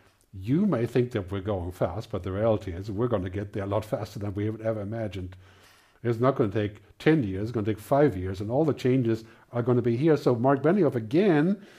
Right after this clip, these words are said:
quote from a wise man, says, "We need to get to the future ahead of you, our customers,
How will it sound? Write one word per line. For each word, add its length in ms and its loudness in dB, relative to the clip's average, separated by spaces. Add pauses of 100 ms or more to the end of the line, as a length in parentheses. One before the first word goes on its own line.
(280)
quote 280 4
from 120 4
a 60 6
wise 280 8
man, 280 2
says, 260 -2
"We 140 2
need 100 0
to 60 -2
get 240 2
to 80 -4
the 80 2
future 440 -4
ahead 360 -2
of 180 -4
you, 180 -2
our 220 -2
customers, 640 -6